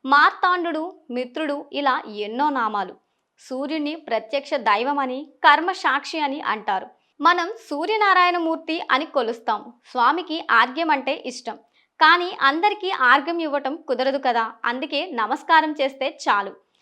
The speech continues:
ఆయన నమస్కార ప్రియుడు కూడా. ఈ స్తోత్రం రోజు మూడు కాలాలలో పఠిస్తే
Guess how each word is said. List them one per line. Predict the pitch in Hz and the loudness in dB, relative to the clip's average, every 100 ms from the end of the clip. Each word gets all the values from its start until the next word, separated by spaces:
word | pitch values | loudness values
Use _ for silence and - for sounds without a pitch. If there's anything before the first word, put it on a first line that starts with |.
| _ - | _ 0
ఆయన | 254 302 294 311 | 4 6 6 0
నమస్కార | 277 226 285 - 311 | 2 0 0 4 4
ప్రియుడు | 302 277 240 226 | 4 0 0 0
కూడా. | 226 214 220 _ _ | -4 -6 -6 _ _
ఈ | 302 | -8
స్తోత్రం | 349 - 277 359 370 370 330 | -6 0 2 2 0 -2 -2
రోజు | 233 254 294 320 370 | -2 0 0 -6 -6
మూడు | 233 254 349 | -6 -4 -2
కాలాలలో | 339 302 302 302 311 | 4 6 6 4 0
పఠిస్తే | 320 240 262 262 240 247 | 0 0 -2 -8 -8 -8